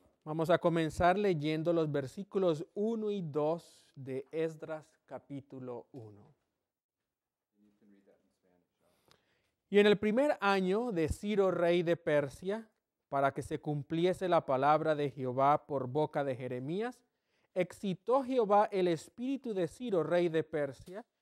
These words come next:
Speaker 2: el cual hizo pasar pregón por todo su reino y también por escrito, diciendo:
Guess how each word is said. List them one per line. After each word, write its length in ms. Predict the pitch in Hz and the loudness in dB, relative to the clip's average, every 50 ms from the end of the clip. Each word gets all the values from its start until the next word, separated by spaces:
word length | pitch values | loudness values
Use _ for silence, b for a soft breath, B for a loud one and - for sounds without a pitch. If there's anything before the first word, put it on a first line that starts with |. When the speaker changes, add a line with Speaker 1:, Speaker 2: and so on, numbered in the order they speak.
| _ _ _ _ - | _ _ _ _ -2
Speaker 2:
el 200 | 160 165 165 160 | 0 0 0 0
cual 380 | _ - 220 226 233 240 240 - | _ 2 6 8 8 8 6 4
hizo 320 | - 214 208 185 - 208 185 - | -2 -4 -4 -2 -2 -2 -4 0
pasar 480 | - 165 151 - 185 180 185 185 - | 0 -2 0 2 0 0 0 0 -2
pregón 560 | - 185 170 160 147 143 165 180 196 202 208 | 0 0 2 2 2 4 4 4 4 2 0
por 240 | 196 196 170 156 143 | -2 -2 -2 -2 -2
todo 300 | - - 165 165 165 156 | -2 0 0 2 2 0
su 160 | 151 - 147 | -2 -4 -10
reino 560 | 131 123 139 151 165 185 196 208 226 247 254 _ _ _ _ _ _ - | -8 -6 -4 -2 -2 -2 -4 -6 -8 -10 -12 _ _ _ _ _ _ -8
y 160 | - 170 170 | -4 -4 -4
también 560 | - - 160 151 147 147 151 175 190 202 202 | 0 0 0 0 0 0 2 2 2 2 0
por 220 | 196 - 190 180 160 | -2 0 0 2 2
escrito, 680 | 147 139 - - - - 196 190 170 - - 165 156 | 0 -2 -4 -14 -12 -8 -8 -8 -8 -4 -4 -4 -4
diciendo: 800 | 139 139 135 - - - 160 151 139 123 113 107 95 - - | -4 -6 -12 -12 -10 -6 -6 -4 -4 -6 -10 -16 -18 -20 -20